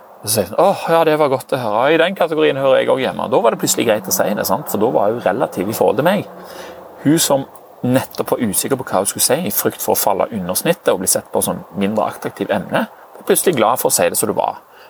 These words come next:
Hun hadde noen andre å støtte seg til, som gjorde at hun ikke følte seg alene, sant vel? Hadde jeg sagt at, «Ja, vi har sex fem ganger i uka med»,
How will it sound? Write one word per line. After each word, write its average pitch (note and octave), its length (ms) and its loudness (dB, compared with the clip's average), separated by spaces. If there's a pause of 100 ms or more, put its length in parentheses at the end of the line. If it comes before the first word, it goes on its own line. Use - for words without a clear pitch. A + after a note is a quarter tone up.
Hun B2+ 140 2
hadde C3 180 0
noen G#2+ 240 0
andre F#2+ 240 -6
å - 80 -2
støtte - 320 -10
seg F2+ 160 -12
til, F3 160 4
som A#2 240 -4
gjorde G2 240 0
at - 80 -16
hun - 80 -6
ikke - 160 -6
følte - 240 -4
seg E2+ 160 -4
alene, F2+ 480 -6 (160)
sant G2 220 -4
vel? - 100 -8 (560)
Hadde B2 160 2
jeg - 160 2
sagt - 320 0
at, - 160 -8
«Ja, B1 240 0
vi F#2 80 2
har C#3 160 2
sex - 240 0
fem E2+ 240 -4
ganger E2 240 -2
i D2+ 80 -4
uka - 80 0
med», - 240 0